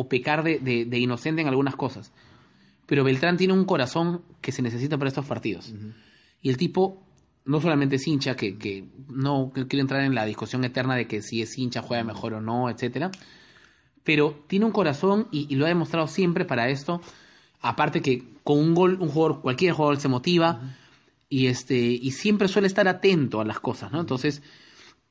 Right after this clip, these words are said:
Speaker 1: Yo creo que, que sí,
Speaker 2: Luis dice
Speaker 1: este,
Speaker 2: que no.
Speaker 1: <clears throat> Luis dice que no, Luis dice que no, porque bueno. Entonces, este, creo que ahí irían, e-, esos serían mis cuatro.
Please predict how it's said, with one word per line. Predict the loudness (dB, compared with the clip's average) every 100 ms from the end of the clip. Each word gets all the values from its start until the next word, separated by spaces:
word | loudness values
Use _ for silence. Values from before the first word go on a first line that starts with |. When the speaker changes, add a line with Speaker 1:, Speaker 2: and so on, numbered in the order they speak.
| -8
Speaker 1:
Yo | 0 2
creo | 4 2
que, | 4 0
que | 2 0
sí, | 0 0 0 0 -2 -6 -8 -6
Speaker 2:
Luis | 0 2
dice | 2
Speaker 1:
este, | 0
Speaker 2:
que | 0
no. | -4 -8 -14 -8 -8 -2 4 6
Speaker 1:
<clears throat> |
Luis | 6 6
dice | 6 6
que | 6
no, | 6 6 6
Luis | 4 6
dice | 4 4
que |
no, | 2 0
porque | -2 -4
bueno. | -4 -4 -4 -6 -4 -2 -4 -4 -10 -12 -20 -20 -18 -14 -6
Entonces, | -2 0 2 2
este, | 0 0 0 0 0 -4 -14 _ _ _ _ _ _ -20 -2
creo | 2 2
que | 2
ahí | 2 2 0
irían, | 0 2 0 -2
e-, | -6 -6
esos | -6 -4
serían | -2 0
mis | -2
cuatro. | -4 -6 -10